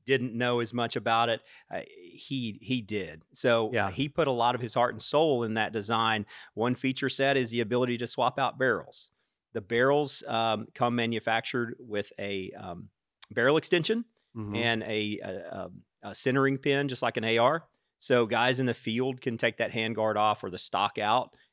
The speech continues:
Speaker 1: and with a wrench, uh, unlock that, uh, that barrel nut, essentially, and pull that barrel out. If they're running a three oh eight, they can drop a six five Creedmoor in there,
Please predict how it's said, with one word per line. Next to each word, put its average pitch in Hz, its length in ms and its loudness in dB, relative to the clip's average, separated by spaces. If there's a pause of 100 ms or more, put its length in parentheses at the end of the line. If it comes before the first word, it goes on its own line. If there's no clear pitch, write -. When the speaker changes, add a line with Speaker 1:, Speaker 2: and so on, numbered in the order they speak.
(160)
Speaker 1:
and 101 440 -4
with 107 180 -2
a 107 60 -2
wrench, 110 580 -2 (160)
uh, 95 240 -6 (100)
unlock 110 500 0
that, 98 380 -2
uh, - 60 -6 (180)
that - 180 -6
barrel 127 260 2
nut, 131 280 2
essentially, 165 500 -2 (360)
and 131 200 0
pull 156 160 2
that 160 140 4
barrel 135 300 6
out. 147 200 6
If 127 100 -4
they're 113 120 0
running 131 260 4
a 127 60 2
three 139 240 0
oh 139 160 4
eight, 165 180 0
they 117 120 -4
can 117 120 -4
drop 113 220 0
a 110 60 -4
six - 240 -8
five 107 240 2
Creedmoor 120 500 0
in 117 100 0
there, 113 300 2